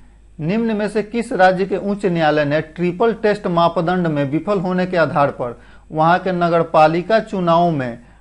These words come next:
अन्य पिछड़ा वर्ग, माने कि ओबीसी और आर्थिक रूप से कमजोर वर्ग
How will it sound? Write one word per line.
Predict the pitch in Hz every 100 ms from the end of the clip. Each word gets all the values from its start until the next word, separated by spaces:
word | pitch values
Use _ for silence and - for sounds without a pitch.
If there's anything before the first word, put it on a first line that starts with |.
| -
अन्य | 175 202 202
पिछड़ा | 208 180 170
वर्ग, | 147 127 123 120 117 - -
माने | 147 143 156
कि | 160
ओबीसी | 147 151 196 190 196 208 - -
और | 156 165
आर्थिक | 151 151 151 220
रूप | 202 202 -
से | - 190
कमजोर | 185 170 160 185
वर्ग | 156 139 131 117